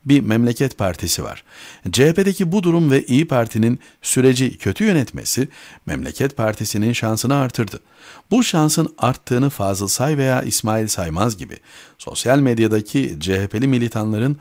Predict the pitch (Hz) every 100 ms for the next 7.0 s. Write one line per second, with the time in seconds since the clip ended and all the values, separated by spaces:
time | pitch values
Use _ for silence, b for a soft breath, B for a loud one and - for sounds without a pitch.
0 | B B 73 95 104 107 107 104 95 98
1 | 117 - 147 135 139 180 - - 127 123
2 | 123 120 117 110 131 123 - 101 - -
3 | - _ _ b b b b b b -
4 | 156 185 208 202 214 214 165 131 107 87
5 | 117 - - _ b b b - 277 262
6 | 151 147 160 135 147 160 160 170 120 110